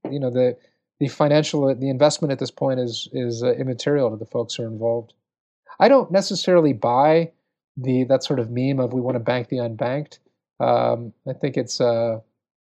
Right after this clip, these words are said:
and if you wanna be cynical, it's a, uh, sort of, it's a, a cynical, um,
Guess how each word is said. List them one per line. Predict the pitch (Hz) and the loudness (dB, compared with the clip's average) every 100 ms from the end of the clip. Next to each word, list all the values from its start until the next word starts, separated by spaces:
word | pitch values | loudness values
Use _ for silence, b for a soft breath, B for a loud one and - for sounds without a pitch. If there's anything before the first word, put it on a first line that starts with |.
| _ _ _ _ | _ _ _ _
and | 123 | -12
if | 110 | -4
you | |
wanna | 139 123 | -4 -2
be | |
cynical, | 117 - 143 131 135 123 120 131 | -4 0 0 2 0 0 0 -2
it's | 120 - | -8 -2
a, | 123 120 | 0 2
uh, | 117 113 113 | 0 0 -4
sort | 110 - 120 | -6 -6 -6
of, | 117 _ _ _ _ - | -10 _ _ _ _ -16
it's | 110 - | -16 -10
a, | 139 117 _ | -10 -10 _
a | 139 | -10
cynical, | - - 165 143 - 139 127 117 | -8 0 0 0 -2 -2 0 -2
um, | 120 117 117 113 113 | -2 -4 -4 -6 -12